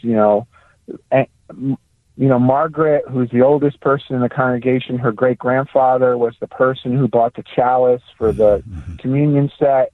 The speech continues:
Speaker 1: And, you know, to take that out, you, Margaret would never show up in church again. You can't just take that out. And, but a new pastor would come in and say, "Well, why do you have to have this old chalice?" Well, why are you being insensitive about the history of a church and the artifacts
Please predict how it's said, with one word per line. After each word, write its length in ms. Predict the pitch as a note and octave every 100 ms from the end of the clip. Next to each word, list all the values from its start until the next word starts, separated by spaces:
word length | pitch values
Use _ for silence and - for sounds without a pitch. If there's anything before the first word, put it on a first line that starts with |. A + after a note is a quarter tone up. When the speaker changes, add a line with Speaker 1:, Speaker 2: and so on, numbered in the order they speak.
| C3
Speaker 1:
And, 140 | B2
you 80 | B2
know, 100 | A2+
to 120 | -
take 260 | - G3 -
that 180 | D3+ C#3
out, 420 | G#3 D3 B2+ - _ _ _ _ F#3 - -
you, 360 | - F3 G3 G#3 E3
Margaret 340 | G3 A3+ F#3
would 100 | D#3+
never 200 | D3 C#3+
show 160 | - D3+
up 120 | E3
in 80 | D#3
church 340 | - E4 -
again. 300 | C3 A#2+ A2
You 100 | G3
can't 220 | - C#4+
just 180 | D3 -
take 320 | - A2 F#2
that 220 | - F2
out. 360 | E2+ F2 D3+ -
And, 200 | C#3+ C3+ -
but 200 | D3 D3
a 100 | C3+
new 140 | D#3+
pastor 340 | F#3+ E3 D3 B2
would 80 | A#2+
come 180 | C3+
in 60 | C3
and 80 | B2
say, 80 | C#3+
"Well, 140 | F3
why 180 | G#3 F#3+
do 60 | F3
you 60 |
have 120 | D#3+ -
to 60 |
have 140 | C#3+ B2+
this 140 | B2 -
old 240 | C3 G#2+
chalice?" 440 | - B2+ B2+ - - _ _ _ _ _ _
Well, 260 | F3+ F3 -
why 300 | C3+ D#3 F#3
are 40 |
you 140 | G#3 D#3+
being 200 | D#3+ C3
insensitive 580 | C3 - E3+ C#3 A2+
about 280 | G#2+ G#2+ G#2+
the 80 | -
history 380 | C3 D#3+ - A2
of 60 | G#2
a 60 |
church 420 | - - D3 G2+ - -
and 160 | - G#2
the 60 |
artifacts 640 | - A#2+ C#3+ - A#2+ A2+